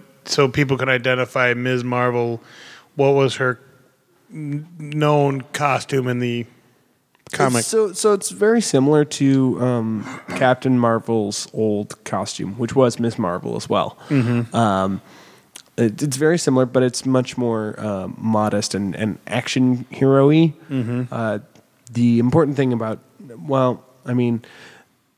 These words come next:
Speaker 2: a, a distinctive feature of, uh, this Ms. Marvel is Kamala Khan is a Muslim girl,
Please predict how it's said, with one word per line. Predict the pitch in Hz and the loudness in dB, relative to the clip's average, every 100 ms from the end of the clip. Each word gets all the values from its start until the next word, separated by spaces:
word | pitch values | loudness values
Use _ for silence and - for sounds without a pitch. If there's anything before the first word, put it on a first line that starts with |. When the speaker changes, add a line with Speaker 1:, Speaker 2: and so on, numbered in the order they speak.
| _ _ _ _ _ | _ _ _ _ _
Speaker 2:
a, | 180 180 170 | -16 -6 0
a | |
distinctive | 165 156 - 185 175 147 | 2 4 4 4 2 4
feature | 147 135 131 | 4 6 4
of, | 123 - - - _ | 4 -4 -18 -20 _
uh, | 131 123 120 117 107 | -2 2 2 2 0
this | 120 139 - | 2 2 4
Ms. | 127 127 | 0 2
Marvel | 117 113 117 | 2 2 2
is | 113 | 0
Kamala | - 127 127 127 | 0 4 4 4
Khan | 123 117 113 | 2 0 -2
is | 104 117 110 - - - _ _ | -2 -2 -2 -4 -10 -14 _ _
a | 120 | 0
Muslim | 117 110 - 107 | 2 2 -2 -2
girl, | 107 98 - | -2 -2 -4